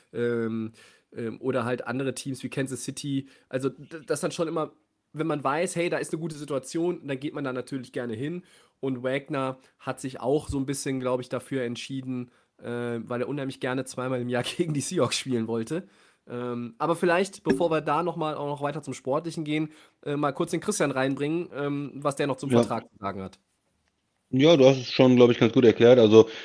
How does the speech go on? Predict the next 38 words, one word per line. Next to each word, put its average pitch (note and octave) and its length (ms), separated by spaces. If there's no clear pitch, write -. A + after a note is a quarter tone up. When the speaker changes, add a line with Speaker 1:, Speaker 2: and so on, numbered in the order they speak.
Speaker 2:
fünf C#3 240
Jahre C3 240
fünfzig B2 380
Millionen C3 640
klingt B2+ 260
ja A#2 160
erstmal A2 520
relativ A2 460
langfristig B2 920
und, G2 260
und G2 280
massiv. A#2+ 560
Also, G#2 320
äh, G2+ 220
zehn B2 280
Millionen A#2 380
ist A2+ 120
natürlich G#2 260
für G#2+ 140
'n, G2 120
für F#2+ 140
'n F2 80
Bobby G2 280
Wagner, G#2 600
äh, G2+ 160
nicht G2+ 240
mehr F#2+ 580
absolut G#2 460
top A2+ 180
of G#2 140
the G2+ 80
market A2+ 360
sozusagen, A#2+ 600
ne, A2+ 160
für A2+ 140
'n, G#2+ 260
für G#2+ 140
'n G#2 300